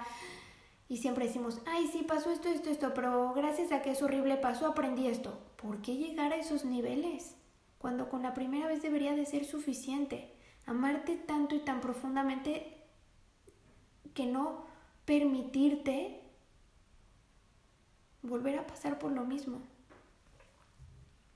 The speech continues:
Reunir vuestras energías dispersas,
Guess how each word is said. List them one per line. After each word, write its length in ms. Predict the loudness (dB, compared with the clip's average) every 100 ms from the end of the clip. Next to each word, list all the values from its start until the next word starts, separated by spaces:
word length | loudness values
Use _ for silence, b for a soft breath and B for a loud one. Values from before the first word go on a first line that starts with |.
| _ -20 -20 -20 -20 -20 -20 _ _ _ -20 -20 -20 _ -20 b b b b b b b
Reunir 420 | 2 4 4 4
vuestras 440 | 2 2 0 0 0
energías 560 | -2 -2 0 2 2
dispersas, 840 | 0 -2 0 0 0 -2 -2 -4